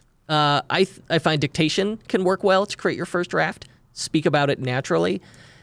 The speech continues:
It's funny, like, someone will say, "Oh, I, I can't describe it in email. I have to talk to you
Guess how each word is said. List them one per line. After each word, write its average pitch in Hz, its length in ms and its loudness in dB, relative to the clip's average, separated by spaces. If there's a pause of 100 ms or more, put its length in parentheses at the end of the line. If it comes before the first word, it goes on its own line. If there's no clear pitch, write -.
(120)
It's 175 140 -6
funny, 220 240 2
like, 170 340 0
someone 175 280 0
will 156 60 -2
say, 139 180 -2
"Oh, 147 40 2
I, 135 240 2 (420)
I 160 100 0
can't 190 220 0
describe 156 360 0
it 147 100 2
in 151 40 -6
email. 123 560 -2
I - 60 -6
have 131 180 0
to - 100 -16
talk 135 300 -2
to 123 100 -2
you 113 260 -6